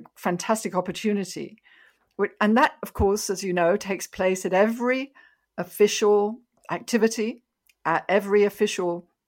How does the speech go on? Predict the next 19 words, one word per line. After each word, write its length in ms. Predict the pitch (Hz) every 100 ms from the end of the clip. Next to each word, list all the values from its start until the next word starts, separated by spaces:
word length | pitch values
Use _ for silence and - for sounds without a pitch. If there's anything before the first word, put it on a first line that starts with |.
| _ _ _ _ _ -
group, 440 | 165 208 254 - - _ _ -
branch, 540 | 170 185 226 - - -
and 140 | 156
headquarters 840 | 143 240 247 - 175 156 165 170 - -
of 140 | 160
the 100 | 156
Aetherius 460 | 160 - 165 151 151
Society. 680 | 151 - 160 165 160 - _ - -
Brian, 200 | - 262
I 40 | 233
wondered 300 | 226 240 240
if 120 | 220
you 60 | 214
could 180 | -
explain 680 | 185 175 - 214 208 180 165 _ _ _ _ _ _
to 120 | - 190
the 100 | 190
listeners 460 | 196 190 180 156
what 300 | 165 214 -